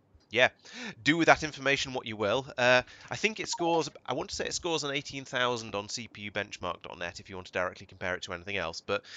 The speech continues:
if someone who isn't, isn't trying to <laughs> stream at the moment wants to go off and, uh, and verify that, that would be lovely.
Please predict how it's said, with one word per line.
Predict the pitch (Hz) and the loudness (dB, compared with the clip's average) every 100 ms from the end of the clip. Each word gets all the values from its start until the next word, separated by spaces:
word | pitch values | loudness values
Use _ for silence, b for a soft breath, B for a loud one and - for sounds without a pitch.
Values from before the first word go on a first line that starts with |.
| B B 175 | B B -2
if | |
someone | - 190 170 | 2 4 4
who | 160 | 4
isn't, | 147 147 | 2 0
isn't | 139 131 | -4 -4
trying | - 113 | -2 -2
to | - | -2
<laughs> | - | -4
stream | 131 147 | -4 -4
at | 143 | -4
the | |
moment | 139 123 117 | -2 -2 -2
wants | 120 - | -6 -6
to | 113 | 0
go | 104 | 0
off | - | 0
and, | 101 | -2
uh, | 101 98 B B B | 0 0 B B B
and | 127 110 | -4 8
verify | 131 123 - 90 92 | 10 10 6 0 2
that, | 92 - | 0 -2
that | 92 | -6
would | |
be | 98 | -8
lovely. | 90 85 87 | -10 -12 -18